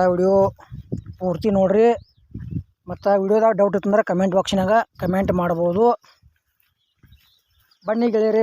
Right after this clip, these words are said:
ವಿಡಿಯೋ ಆದ್ರೆ ಶುರು ಮಾಡೋಣ. ಗೆಳೆಯರಿದು ಸೋನಾಲಿಕಾ ಕಂಪ್ನಿದ ಆರು ಫೂಟಿನ ರೋಟರ್ ಸೆಕೆಂಡ್ ಹ್ಯಾಂಡ್ ಮಾರಾಟಕ್ಕಿದೆ. ಇದ್ರದ್ದು ಮಾಡೆಲ್ ಎರಡು ಸಾವಿರದ ಇಪ್ಪತ್ತ್ಮೂರು ಐತಿ, ಹೊಸದೈತಿ, ಭಾಳ ಯೂಸ್ ಮಾಡಿಲ್ಲ.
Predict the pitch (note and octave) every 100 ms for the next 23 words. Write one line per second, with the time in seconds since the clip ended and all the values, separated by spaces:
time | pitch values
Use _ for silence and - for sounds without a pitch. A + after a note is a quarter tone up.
0 | G#3 G3 G#3 G3+ G#3 G3 - F#3+ F#3+ F#3+
1 | A3+ A3 - - _ - - - - -
2 | - - - - G#3 A3 A#3 A3+ A#3+ A#3
3 | A3+ - G3+ G#3+ A3+ A#3 A3+ G#3 G#3+ A3
4 | A3+ G#3 F3 E3+ G#3 - G#3 G#3+ G#3+ G3
5 | - G#3 G#3 G3+ F#3 G3+ A3+ G3+ G3+ F#3+
6 | F3+ F#3 G3 F#3 F#3+ A#3 B3 - - -
7 | - - - - - - A3 G#3 G3 F#3+
8 | G#3+ A3 A3+ G3 F#3+ G#3 G3 G3 G#3 G#3
9 | F#3+ - G3 F#3 G3 F#3+ E3+ G#3+ F#3+ E3
10 | G#3 G#3+ F3+ A3 A#3 - F3 F#3 F#3+ F#3+
11 | F#3+ F#3 F3+